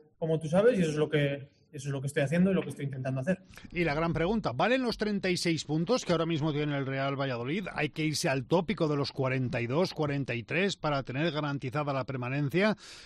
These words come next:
Speaker 2: Eh, naturalmente con cuarenta y tres tienes la ga-, permanencia garantizada de largo, absolutamente. Eh, ¿todavía hay que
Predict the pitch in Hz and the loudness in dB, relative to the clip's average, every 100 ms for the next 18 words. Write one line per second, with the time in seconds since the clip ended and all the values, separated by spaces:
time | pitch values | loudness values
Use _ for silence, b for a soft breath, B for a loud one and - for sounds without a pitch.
0 | B - 110 123 113 104 110 131 143 117 | B -12 -8 -8 -6 -4 -2 -2 0 -2
1 | 104 104 104 101 98 127 - 120 113 110 | -2 -6 -6 -8 -6 -4 -2 -2 -2 -4
2 | 117 120 113 117 123 120 123 117 - 151 | -6 -6 -6 -4 -4 -2 -4 -4 -4 -2
3 | 175 - 127 95 107 139 110 95 B B | -2 -6 -8 -4 0 0 -2 -8 B B
4 | B - 104 117 123 135 165 180 139 110 | B -12 -8 -4 -2 0 2 2 0 -6
5 | B B _ - 165 165 165 165 170 160 | B B _ -4 0 2 0 0 -2 -4
6 | - 131 131 127 - - - - 185 165 | -12 -16 -14 -14 -16 -20 -14 0 2 4
7 | 160 196 214 202 - 170 170 - 175 170 | 4 4 6 4 2 0 0 0 2 2
8 | 160 156 156 151 147 143 139 | 2 2 2 0 0 -2 -4